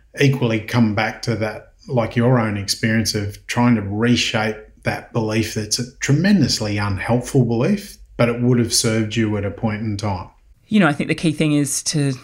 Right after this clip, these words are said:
Speaker 2: not say that your beliefs to date are wrong or, like, you, you know, you've molded them or they're shit or whatever. They have served you to a particular point and you thank them for that. Like, "This is great, fabulous, but actually that doesn't serve me any longer." And so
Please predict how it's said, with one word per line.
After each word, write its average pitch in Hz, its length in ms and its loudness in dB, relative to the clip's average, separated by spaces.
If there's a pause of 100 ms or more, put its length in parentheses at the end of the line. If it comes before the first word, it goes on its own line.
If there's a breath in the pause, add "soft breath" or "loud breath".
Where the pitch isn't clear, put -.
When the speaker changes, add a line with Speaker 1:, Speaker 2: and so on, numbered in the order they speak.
Speaker 2:
not 160 240 0
say 160 140 0
that 147 140 -2
your 143 100 0
beliefs 143 560 -2
to - 180 -4
date 139 480 0
are - 420 -2 (220)
wrong 220 520 4
or, 143 520 0
like, 147 340 -2
you, 170 240 -2
you 170 120 2
know, 151 60 2
you've 151 160 -2
molded 170 360 2
them 151 180 0
or 139 60 -2
they're 143 100 0
shit 202 400 2
or 151 60 0
whatever. 160 560 2
They 175 160 2
have 170 240 -2
served 170 580 0
you 147 140 0
to 156 160 -4
a 143 40 0
particular - 420 -6
point - 420 -4 (380 loud breath)
and 160 360 2
you 170 80 0
thank 254 300 2
them 156 160 0
for 123 100 -2
that. 113 300 -4
Like, 151 140 -2
"This 170 160 -4
is 139 100 -6
great, 240 560 0
fabulous, 160 580 0 (280 loud breath)
but 175 120 2
actually 170 500 2
that 170 180 -8
doesn't 220 260 2
serve 202 220 2
me 180 100 4
any 156 140 6
longer." 147 520 2
And 156 380 2
so 156 380 2